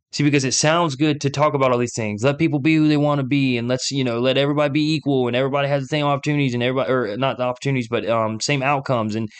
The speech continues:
all of this stuff. It sounds so good, healthcare and all that. It sounds great. But they're not doing it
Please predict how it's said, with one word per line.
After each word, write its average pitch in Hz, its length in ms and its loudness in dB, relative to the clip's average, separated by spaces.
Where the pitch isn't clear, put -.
all 156 200 4
of 156 140 0
this 156 140 2
stuff. 131 240 0
It 123 60 -2
sounds 151 240 0
so - 120 2
good, 147 240 2
healthcare 135 600 2
and 117 100 0
all 147 120 2
that. 131 100 -2
It 135 100 0
sounds 170 260 2
great. 170 480 2
But 143 140 0
they're 165 80 2
not 170 200 4
doing 175 360 4
it 135 180 -2